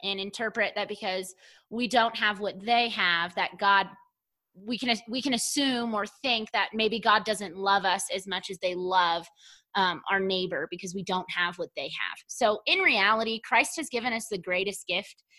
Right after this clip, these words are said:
the greatest act of love that we could ever imagine. And, um, I mean, we don't deserve his compassion or mercy, yet Jesus willingly died on the cross for us. Um, I could think of no greater expression of love and care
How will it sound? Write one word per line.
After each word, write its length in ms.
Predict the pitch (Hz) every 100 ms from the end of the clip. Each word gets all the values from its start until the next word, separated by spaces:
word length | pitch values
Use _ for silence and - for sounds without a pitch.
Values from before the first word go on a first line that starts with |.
| _ -
the 60 |
greatest 540 | 233 220 226 233 233 -
act 200 | 202 208
of 160 | 208 185
love 260 | 190 180 190
that 140 | 190
we 100 | 180
could 120 | 180 -
ever 200 | 170 180
imagine. 540 | 175 156 160 185 190
And, 300 | 185 196 185 - _ _
um, 280 | 202 165 98 - _ _ _ _ -
I 60 |
mean, 160 | 214 202
we 180 | 220 254
don't 200 | 302 285
deserve 400 | 254 220 202 202
his 180 | 202 214
compassion 580 | - 180 180 196 - 185
or 80 | 170
mercy, 500 | 165 160 - 190 208 - - -
yet 220 | 226 208
Jesus 420 | 202 247 233 220
willingly 580 | 220 208 214 226 226 196
died 280 | 185 165 180
on 100 | 180
the 80 | 175
cross 320 | - 151 - - -
for 260 | 160 151
us. 320 | 139 175 - - - - -
Um, 260 | 220 202 185
I 100 | 220
could 200 | 233 247
think 180 | 226 220
of 120 | 208
no 260 | 196 190 196
greater 420 | 190 185 180 185
expression 600 | 165 - - 180 175 190
of 140 | 175 175
love 220 | 175 175
and 180 | 165 170
care 520 | 170 160 170 202